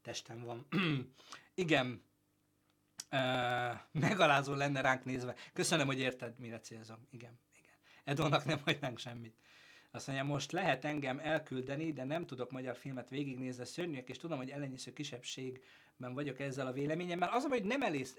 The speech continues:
nem elenyésző kisebbségben vagy. Ö, én sokáig így voltam, ez körülbelül, körülbelül két-három éve változott meg igazán, öm,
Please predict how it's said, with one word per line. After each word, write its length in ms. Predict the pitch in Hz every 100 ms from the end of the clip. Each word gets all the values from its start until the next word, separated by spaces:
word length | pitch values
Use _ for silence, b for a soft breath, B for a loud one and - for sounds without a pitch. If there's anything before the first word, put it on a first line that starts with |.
| 175
nem 160 | 202
elenyésző 840 | 220 147 143 143 135 131 127 131 127
kisebbségben 720 | 131 - 123 131 120 120 117
vagy. 200 | 160 185 B B -
Ö, 340 | 139 139 135 139
én 140 | - 147
sokáig 440 | - 254 131 127
így 160 | 131 123
voltam, 400 | 139 151 190 196
ez 200 | 151 143
körülbelül, 420 | 226 196 147 127 139 160 _
körülbelül 500 | 208 160 143 135 -
két-három 600 | 143 143 - 190 151 139
éve 180 | 131 123
változott 480 | 123 120 123 120
meg 180 | 131 127
igazán, 500 | 131 117 143 160 190 B B B B B
öm, 760 | 139 135 135 131 131 131 143